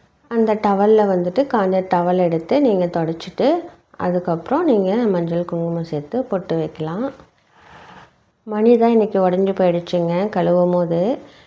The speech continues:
என்னன்னு பார்த்தீங்கன்னா, நான் ஏற்கனவே நினச்சிட்டே இருந்தேன், மணி ஒண்ணு புதுசு வாங்கணும், வாங்கி ரொம்ப வருஷம் ஆகுது, இதை விட கொஞ்சம் பெருசா வாங்கணும்னு நான் நினச்சிக்கிட்டே இருந்தேன்.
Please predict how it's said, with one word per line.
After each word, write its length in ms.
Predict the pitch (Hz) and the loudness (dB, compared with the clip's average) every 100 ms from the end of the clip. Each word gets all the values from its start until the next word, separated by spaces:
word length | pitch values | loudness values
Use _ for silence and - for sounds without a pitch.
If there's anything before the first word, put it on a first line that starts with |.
| _ - | _ -8
என்னன்னு 280 | 196 202 220 | -4 -2 -2
பார்த்தீங்கன்னா, 540 | 214 214 190 190 196 262 | -4 -2 0 0 0 0
நான் 260 | 233 196 | 0 0
ஏற்கனவே 640 | 185 180 175 175 190 196 233 | 0 2 0 0 -2 0 0
நினச்சிட்டே 520 | 185 180 180 - 208 | 0 -2 -4 -2 0
இருந்தேன், 420 | 196 175 170 196 | 0 -2 -2 -2
மணி 280 | 196 170 208 | -2 -2 -2
ஒண்ணு 220 | 208 185 185 | -2 -2 -2
புதுசு 260 | 175 196 | -4 -4
வாங்கணும், 640 | 196 175 170 180 175 170 185 | -2 0 0 -2 -2 -2 -2
வாங்கி 360 | 175 175 208 208 | -2 -2 -2 -2
ரொம்ப 300 | 175 175 190 | -2 -2 -2
வருஷம் 380 | 196 190 220 | -2 -4 -4
ஆகுது, 640 | 196 175 170 160 170 185 180 - - - | -2 -2 -2 0 0 0 -2 -12 -20 -10
இதை 240 | 254 233 | -2 0
விட 220 | 214 190 | 0 0
கொஞ்சம் 320 | 214 196 180 180 | -2 -2 -2 -2
பெருசா 520 | 180 175 175 185 180 | -2 -4 -4 -4 -2
வாங்கணும்னு 500 | 170 170 175 180 180 | -2 -2 -4 -2 -2
நான் 160 | 170 | -2
நினச்சிக்கிட்டே 520 | 165 170 185 180 180 185 | -2 -4 -6 -6 -2 -2
இருந்தேன். 460 | 175 165 160 202 | -2 -4 -4 -6